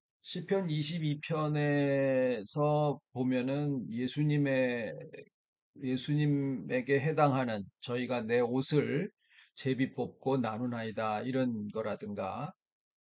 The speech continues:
또 뭐 개들이 뭐 그런 뭐 찌르고 이런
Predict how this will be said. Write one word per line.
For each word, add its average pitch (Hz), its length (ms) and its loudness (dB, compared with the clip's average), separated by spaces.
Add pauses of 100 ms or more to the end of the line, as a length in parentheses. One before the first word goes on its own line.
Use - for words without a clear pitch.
(140)
또 117 160 0
뭐 107 200 -4
개들이 120 840 0 (180)
뭐 107 340 -8 (260)
그런 110 440 -2 (100)
뭐 104 220 -10
찌르고 160 640 0
이런 110 420 -4